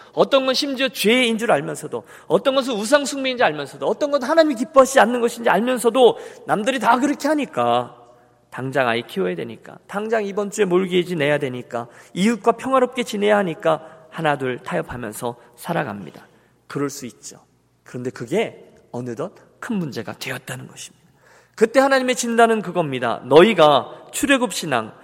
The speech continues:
하나님의 제사장 나라가 되는 일을 잊었다. 그게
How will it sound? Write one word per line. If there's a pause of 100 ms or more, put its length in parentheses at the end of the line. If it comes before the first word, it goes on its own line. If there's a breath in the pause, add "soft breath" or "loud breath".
하나님의
제사장
나라가
되는
일을
잊었다. (240 loud breath)
그게